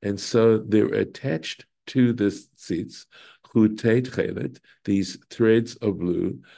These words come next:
lishne roshav, to its two ends, uve'emtzaito, and in its middle. And again, just to refresh your memory, right, we can see here, right?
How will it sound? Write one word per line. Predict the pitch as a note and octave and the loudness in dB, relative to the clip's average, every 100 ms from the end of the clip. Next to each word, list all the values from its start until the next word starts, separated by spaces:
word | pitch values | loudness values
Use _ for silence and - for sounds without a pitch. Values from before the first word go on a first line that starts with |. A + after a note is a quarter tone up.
| _ | _
lishne | - F2+ - A2 A2+ C#3 D3 | -4 -4 -6 -4 -2 -2 -6
roshav, | G#2+ F#2+ F2 - - - - _ - _ _ | -4 -4 -4 -10 -12 -12 -14 _ -20 _ _
to | - D#3 | 0 2
its | D3 - - - | 2 -4 -10 -18
two | - A#2+ B2 B2+ | -2 2 4 2
ends, | - F2 F2+ A#2+ E3+ F3 D3+ _ _ _ _ | -2 -4 -4 -4 -4 -6 -12 _ _ _ _
uve'emtzaito, | G#2 F#2+ G#2+ - A2 G#2+ - - G2+ F#2 - A#2+ C3 C3 - | -2 0 -2 -2 -8 -6 -8 -8 -10 -8 -2 0 0 -4 -6
and | G#2 G2+ - | -6 -6 -6
in | A#2 A2+ A2+ | -4 -4 -6
its | A2+ - - | -10 -10 -10
middle. | F2+ G2 F2 - - | -4 -2 -2 -6 -8
And | F#2+ F#2+ | -6 -6
again, | F#2 A2+ G2+ A2 - _ _ | -2 -2 -2 -4 -12 _ _
just | G2+ G2+ - | -6 -6 -4
to | D3 | -4
refresh | D3+ - C3+ B2 - | -4 -4 -4 -4 -6
your | C3 | -4
memory, | A2+ G2 - A#2+ - - _ _ - | -4 -6 -8 -8 -10 -16 _ _ -10
right, | A#1 - | -10 -10
we | - - | -14 -16
can | - - | -14 -14
see | - - - - | -14 -14 -14 -16
here, | - - G#2+ _ _ _ _ _ _ _ _ _ _ _ _ _ _ _ _ - | -16 -16 -18 _ _ _ _ _ _ _ _ _ _ _ _ _ _ _ _ -14
right? | B2+ | -14